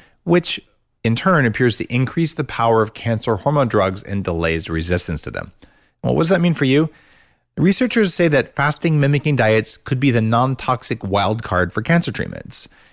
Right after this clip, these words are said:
And they believe that the promising results could lead to more effective cancer treatment with less harmful side effects.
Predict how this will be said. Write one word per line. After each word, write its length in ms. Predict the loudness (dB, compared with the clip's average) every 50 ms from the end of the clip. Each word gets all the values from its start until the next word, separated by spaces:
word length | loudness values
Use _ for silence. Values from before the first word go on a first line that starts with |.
| _ _ _ -8 -4
And 360 | -2 0 0 0 -2 -4 -6 _ -20 -18
they 220 | -2 0 0 0
believe 680 | 0 0 0 0 2 2 4 4 4 4 4 2 0 -2
that 200 | -6 -8 -8 _
the 280 | -4 -2 -2 -2 -2 -4 _ _
promising 520 | -4 0 0 2 2 2 0 0 0 0
results 400 | 2 0 2 4 2 2 2 0
could 180 | -4 -4 -2 0
lead 160 | 0 -2 0
to 80 | -2 0
more 180 | 2 2 2
effective 400 | 2 2 0 -2 0 -2 -6 -2
cancer 300 | 0 0 0 0 0 -2
treatment 340 | -2 0 0 0 0 0 -2
with 100 | -2 0
less 200 | 0 0 0 0
harmful 280 | 0 0 0 0 0 0
side 220 | 0 2 2 2
effects. 300 | 2 0 -2 -4 -6 -14